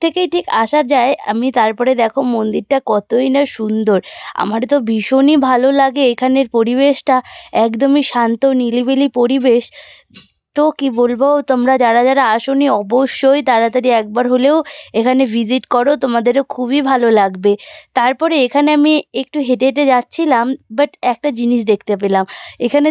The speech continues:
তো প্রচুর পরিমাণে মাছ আছেই, আর একটা জিনিস দেখলাম আমি এতদিন পর গিয়ে, চলো সেটাও তোমাদেরকে দেখাচ্ছি কি জিনিস দেখলাম আমি। দেখো,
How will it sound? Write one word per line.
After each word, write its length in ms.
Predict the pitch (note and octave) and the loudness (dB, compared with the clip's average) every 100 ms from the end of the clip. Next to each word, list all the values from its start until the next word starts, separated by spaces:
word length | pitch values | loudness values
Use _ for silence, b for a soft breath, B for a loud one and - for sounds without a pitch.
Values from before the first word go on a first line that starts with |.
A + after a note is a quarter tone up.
| D#4+ | 0
তো 40 | D4+ | -2
প্রচুর 300 | D4 D#4 F4 E4 C#4+ | -2 0 0 0 0
পরিমাণে 400 | D#4 D#4+ D#4+ D#4+ C4 | 0 2 2 2 2
মাছ 200 | A#3+ C4 D#4 D#4+ | 2 0 0 0
আছেই, 280 | D#4 C4 C#4 - | 0 0 0 -2
আর 80 | A3+ C#4 | -2 -2
একটা 160 | - D#4 | -2 -2
জিনিস 200 | B3+ C#4 C#4 C#4+ | 0 0 2 0
দেখলাম 240 | D#4 D4+ C#4+ | 2 2 2
আমি 120 | C#4+ B3 | 2 0
এতদিন 320 | B3 B3 C4+ C4 | -2 -2 0 2
পর 120 | C#4+ C#4 B3+ | 0 0 0
গিয়ে, 180 | B3+ C4+ B B B A#3 | 0 0 B B B 0
চলো 180 | B3 D4 | 2 2
সেটাও 300 | C4+ G#3+ C4 C4+ | 2 2 2 2
তোমাদেরকে 420 | C#4 C4+ C4+ C4+ D#4 A3 | 0 0 0 0 0 -2
দেখাচ্ছি 400 | - C4+ - C#4+ - | -2 -4 0 -2 0
কি 100 | C4 A#3 | -2 0
জিনিস 260 | A#3+ B3+ C4+ G3+ | 2 2 2 2
দেখলাম 320 | G#3 G3+ F#3+ F#3 | 0 2 0 0
আমি। 140 | F#3 F#3 B B B - | -4 -6 B B B -2
দেখো, 220 | A#3 B3 | -2 0